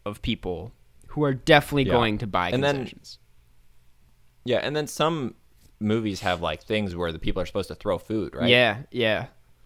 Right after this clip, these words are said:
Speaker 2: So then that's where you're really making the money. You, you, they buy the food just
Speaker 1: Just
Speaker 2: to
Speaker 1: to
Speaker 2: throw
Speaker 1: throw
Speaker 2: it.
Speaker 1: it, yeah. Albeit then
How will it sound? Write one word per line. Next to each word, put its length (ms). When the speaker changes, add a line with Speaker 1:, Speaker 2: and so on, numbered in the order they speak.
Speaker 2:
So 160
then 180
that's 300
where 160
you're 140
really 220
making 300
the 60
money. 240
You, 160
you, 180
they 140
buy 300
the 100
food 280
just 160
Speaker 1:
Just 180
Speaker 2:
to 60
Speaker 1:
to 60
Speaker 2:
throw 100
Speaker 1:
throw 180
Speaker 2:
it. 100
Speaker 1:
it, 40
yeah. 400
Albeit 320
then 240